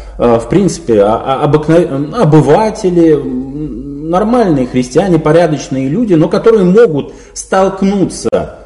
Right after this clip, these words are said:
с какой-то ситуацией, э, к сожалению, несчастья, либо какое-то там психологического напряжения,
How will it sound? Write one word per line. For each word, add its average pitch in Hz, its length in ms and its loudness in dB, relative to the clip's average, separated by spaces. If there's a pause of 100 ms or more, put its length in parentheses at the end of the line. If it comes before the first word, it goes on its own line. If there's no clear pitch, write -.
(220)
с - 100 -12
какой-то 160 440 0
ситуацией, 151 960 0 (380)
э, 120 380 0 (960)
к - 60 -16
сожалению, 110 880 0
несчастья, 117 880 0
либо 151 340 0
какое-то 151 540 0
там 104 500 -4
психологического 165 640 0
напряжения, 127 800 2